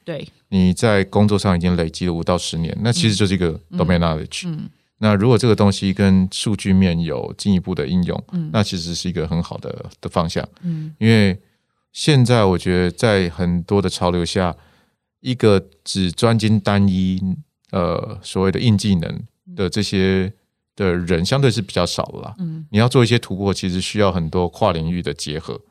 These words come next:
Speaker 1: 嗯。
Speaker 2: 或者你至少要对这个领域有点理解，你才能跟他一起合作。
Speaker 1: 嗯。
Speaker 2: 所以在这个过程当中，其实都需要很多慢慢跨领域的东西的结合。
Speaker 1: 嗯。
Speaker 2: 其实在台湾，其实现在最夯的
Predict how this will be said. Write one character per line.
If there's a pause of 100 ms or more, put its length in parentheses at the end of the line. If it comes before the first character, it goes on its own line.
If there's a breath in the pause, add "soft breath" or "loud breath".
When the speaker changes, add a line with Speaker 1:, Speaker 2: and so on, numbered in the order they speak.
Speaker 1:
嗯。 (180)
Speaker 2:
或
者
你
至
少
要
对
这
个
领
域
有
点
理
解，
你
才
能
跟
他
一
起
合
作。 (140)
Speaker 1:
嗯。
Speaker 2:
所
以
在
这
个
过
程
当
中，
其
实
都
需
要
很
多
慢
慢
跨
领
域
的
东
西
的
结
合。 (200)
Speaker 1:
嗯。
Speaker 2:
其
实
在
台
湾，
其
实
现
在
最
夯
的